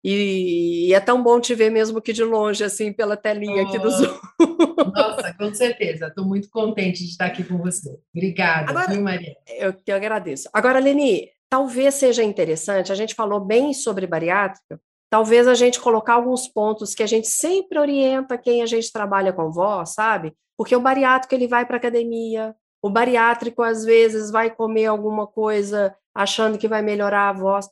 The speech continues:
Speaker 1: Sabe aquelas orientações básicas que a gente faz? O que que não pode
Speaker 2: É.
Speaker 1: fazer? <laughs> Talvez
Speaker 2: Sim.
Speaker 1: seja interessante dar algumas dicas aqui. O que que você acha?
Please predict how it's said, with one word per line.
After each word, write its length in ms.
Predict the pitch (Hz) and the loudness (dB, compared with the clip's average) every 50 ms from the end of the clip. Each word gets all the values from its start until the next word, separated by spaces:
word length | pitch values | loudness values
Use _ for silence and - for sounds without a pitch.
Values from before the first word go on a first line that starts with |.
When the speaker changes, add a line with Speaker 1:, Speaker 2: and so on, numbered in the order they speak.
| _ _ _ | _ _ _
Speaker 1:
Sabe 220 | - - 294 339 381 | -6 -4 -4 -4 -2
aquelas 280 | 370 311 269 240 247 240 | -2 0 0 2 2 2
orientações 600 | 226 220 208 190 202 185 185 - 196 190 180 180 | 2 2 0 0 0 -2 -2 0 -2 -2 -2 0
básicas 580 | 170 175 180 180 180 170 175 180 - 165 160 | 0 2 2 2 2 0 -2 -4 -4 -4 -4
que 80 | - 170 | -2 -4
a 40 | 165 | -2
gente 220 | 175 165 165 - | -2 -2 -4 -2
faz? 360 | - 190 185 180 170 165 165 | 0 0 2 2 2 0 -2
O 60 | 185 | -6
que 120 | - - 185 | -8 -6 -4
que 80 | - 208 | -2 0
não 180 | 214 214 214 | 2 2 2
pode 420 | 214 - - 214 214 208 196 196 190 | 0 2 2 4 6 6 4 2 0
Speaker 2:
É. 40 | 180 | 0
Speaker 1:
fazer? 340 | - 190 185 - - - - - 214 - - _ _ - - | 0 0 0 0 0 -2 -4 -6 -12 -12 -14 _ _ -6 -2
<laughs> 840 | 330 - - - 285 254 - - - - - _ _ - - _ | -2 -2 0 2 0 0 0 -2 -18 -20 -20 _ _ -20 -14 _
Talvez 420 | - 220 214 214 220 226 233 233 233 | -4 -2 0 4 6 6 6 6 6
Speaker 2:
Sim. 100 | 233 233 | 6 6
Speaker 1:
seja 200 | 220 247 254 226 | 6 6 4 2
interessante 640 | 226 - 233 226 226 240 - - 262 202 190 - | 2 2 0 2 2 2 2 0 -2 -2 -2 -4
dar 80 | 202 196 | -4 -2
algumas 360 | 202 208 214 214 208 208 202 | -2 -2 -2 -2 -2 -2 -2
dicas 300 | 202 214 208 - 214 208 | -4 -6 -6 -4 -4 -4
aqui. 160 | 214 202 180 | -4 -4 -4
O 40 | 165 | -4
que 100 | 185 180 | -6 -6
que 60 | 185 | -6
você 80 | - 202 | -4 -4
acha? 260 | 175 147 135 139 - | -2 -2 -2 -6 -8